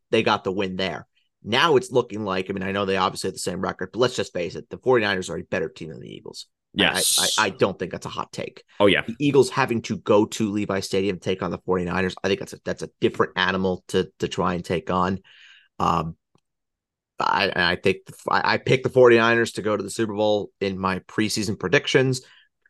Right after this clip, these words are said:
Speaker 1: Granted, I also picked the Cincinnati Bengals, but I mean, we got, we got time for that one.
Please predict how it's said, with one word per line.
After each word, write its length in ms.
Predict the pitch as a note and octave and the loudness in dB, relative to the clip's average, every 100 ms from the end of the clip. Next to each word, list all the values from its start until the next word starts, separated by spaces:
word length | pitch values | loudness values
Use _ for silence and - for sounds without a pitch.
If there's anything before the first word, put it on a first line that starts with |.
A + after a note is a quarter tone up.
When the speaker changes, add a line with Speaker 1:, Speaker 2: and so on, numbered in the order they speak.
| - | -18
Speaker 1:
Granted, 320 | - F2 F2 F2 | -10 -8 -4 0
I 120 | F2+ | 0
also 220 | F2+ G2+ | 0 -2
picked 260 | - G2+ - | -4 -6 -6
the 40 | |
Cincinnati 420 | G#2 F#2 F#2 F2+ | -6 -6 -6 -6
Bengals, 520 | F2+ A2 B2 B2 A2+ - | 0 0 2 2 0 -4
but 220 | F2 F2 _ _ _ - - - _ _ _ | -8 -8 _ _ _ -20 -20 -20 _ _ _
I 100 | A#2 | 4
mean, 80 | A#2 | 6
we 60 | |
got, 200 | C3 B2 | 6 6
we 100 | C3 | 4
got 140 | A#2+ A#2 | 4 4
time 240 | C3 B2+ | 4 2
for 100 | B2+ | 2
that 160 | A#2+ - | 0 2
one. 260 | A#2+ A#2+ | 0 -2